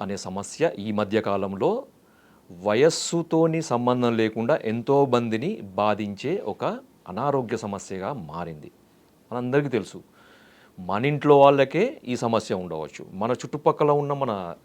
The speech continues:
రిలేటివ్స్ కానీ, లేకపోతే మన ఫ్రెండ్స్లో కానీ ఈ సమస్య మనము కామన్గా మనం చూస్తూనే ఉంటాం. అయితే ఈ, ఈ అనారోగ్య సమస్య అయిన ఈ అనిద్రని మనము ఆయుర్వేద పరంగా ఎలా ఎదుర్కోవాలి, దీనికి శాశ్వత పరిష్కారాలు ఉన్నాయంటే మనం తప్పకుండా ఉన్నాయి, మనం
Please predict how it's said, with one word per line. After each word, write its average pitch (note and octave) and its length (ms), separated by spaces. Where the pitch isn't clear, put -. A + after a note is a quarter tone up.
రిలేటివ్స్ A2 420
కానీ, B2 340
లేకపోతే F#2 420
మన F2+ 160
ఫ్రెండ్స్లో G#2+ 460
కానీ G#2+ 200
ఈ A2 100
సమస్య F#2 460
మనము A2+ 320
కామన్గా D#3+ 680
మనం A#2 180
చూస్తూనే C3+ 300
ఉంటాం. G#2 260
అయితే F3 200
ఈ, D#3 400
ఈ C#3+ 60
అనారోగ్య D#3+ 420
సమస్య B2 420
అయిన G2 160
ఈ G2 380
అనిద్రని C3+ 580
మనము C3+ 460
ఆయుర్వేద D#3 320
పరంగా C#3 460
ఎలా A#2 220
ఎదుర్కోవాలి, A2+ 800
దీనికి G#2 240
శాశ్వత A#2 300
పరిష్కారాలు A2+ 520
ఉన్నాయంటే A2 300
మనం C#3 220
తప్పకుండా D3 400
ఉన్నాయి, G2 220
మనం F#2 120